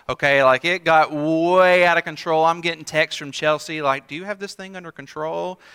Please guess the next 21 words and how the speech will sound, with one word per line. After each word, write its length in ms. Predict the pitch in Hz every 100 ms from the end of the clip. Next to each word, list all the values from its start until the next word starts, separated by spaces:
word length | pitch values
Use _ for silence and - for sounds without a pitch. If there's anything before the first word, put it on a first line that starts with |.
| -
And 160 | - 139
I 100 | 147
was 160 | 143
like, 280 | 143 131 131
"Yeah, 120 | 180
of 80 | 170
course 260 | - 208 -
I 60 |
do." 300 | 123 123 131 156
But, 300 | 127 123 - _ - - - -
so 300 | - - 180
I 180 | 165 170
was 160 | 175 170
out 260 | 208 196
there 120 | 202 202
with 100 | 185
Aubrey, 420 | 190 196 202 202
and 80 | 165
Aubrey 280 | 170 180
was 140 | 165 151
like, 400 | 165 151 -